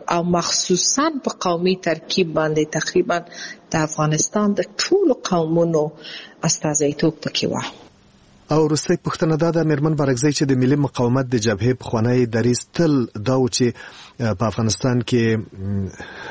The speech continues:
Speaker 2: یو غیر متمرکز نظام دوی وایي چې غواړي یې. د ویانا په غونډه کې د هیواد د راتلونکي نظام د څرنګوالي په برخه کې دریځ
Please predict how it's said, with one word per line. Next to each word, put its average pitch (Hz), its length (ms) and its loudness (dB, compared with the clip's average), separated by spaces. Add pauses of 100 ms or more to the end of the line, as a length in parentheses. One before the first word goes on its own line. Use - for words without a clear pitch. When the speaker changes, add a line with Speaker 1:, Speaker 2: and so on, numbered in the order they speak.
(140)
Speaker 2:
یو 107 320 2
غیر 107 260 0
متمرکز 98 960 0
نظام 107 440 2
دوی 107 160 0
وایي 95 240 2
چې - 140 -4
غواړي 95 340 0
یې. 95 60 -2 (600)
د 151 40 4
ویانا 165 300 2
په 135 140 -8
غونډه 120 240 0
کې - 140 -2
د 113 100 2
هیواد 113 340 2 (180)
د 123 40 0
راتلونکي 110 500 0
نظام 110 420 2 (400)
د 120 40 2
څرنګوالي 110 840 2
په 107 80 -6
برخه 101 320 -2
کې 101 480 -2
دریځ 101 400 0